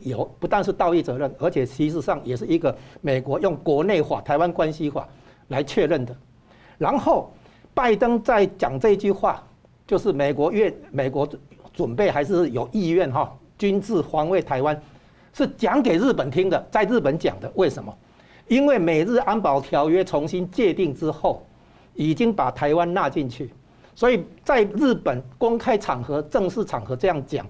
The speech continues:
其实也是讲给日本听，表示将来我会行动，你要懂得配合。日本现在面对中俄的军事威胁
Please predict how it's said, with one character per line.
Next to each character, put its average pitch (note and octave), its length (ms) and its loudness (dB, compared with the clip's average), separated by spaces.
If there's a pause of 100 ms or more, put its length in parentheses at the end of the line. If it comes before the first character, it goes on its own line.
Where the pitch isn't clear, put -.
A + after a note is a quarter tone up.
(340)
其 A#3+ 220 2
实 G3+ 160 2
也 D3+ 100 4
是 G3+ 140 0
讲 - 200 0
给 C#3 140 0
日 F3+ 140 2
本 B2+ 180 -2
听， D3 180 -2
表 C3+ 160 0
示 D#3+ 120 -2
将 G3 180 0
来 D3+ 200 0
我 B2+ 140 -2
会 E3+ 140 0
行 C#3 220 -4
动， F3 180 -2 (600)
你 C3 100 -6
要 F#3 120 2
懂 B2+ 140 -2
得 C#3 120 -2
配 D3+ 200 0
合。 A#2+ 180 -6 (640)
日 B3+ 220 4
本 C#3 320 -2 (200)
现 A3+ 180 0
在 F#3+ 240 2
面 G3 200 0
对 F3+ 220 2
中 F#3 260 -2
俄 F#3 140 2
的 C#3+ 140 0 (180)
军 F#3+ 160 0
事 F#3 160 -2
威 D#3+ 220 0
胁 - 240 -10